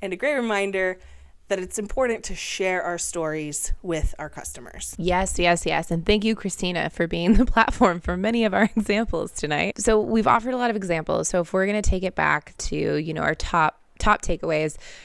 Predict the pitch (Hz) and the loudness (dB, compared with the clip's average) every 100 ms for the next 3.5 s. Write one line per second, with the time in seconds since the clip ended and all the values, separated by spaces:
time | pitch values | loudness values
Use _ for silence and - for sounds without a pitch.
0 | - 175 208 202 202 - 175 170 170 180 | -10 0 2 2 0 0 0 0 -4 -4
1 | 165 - 160 - 160 160 - 156 - 165 | -4 -2 -4 -2 -2 -2 -4 -4 -4 -2
2 | 196 220 226 185 170 165 - 170 165 170 | -2 0 -2 -2 -2 -4 -6 -6 -6 -6
3 | 165 - - - | -6 -4 -6 -6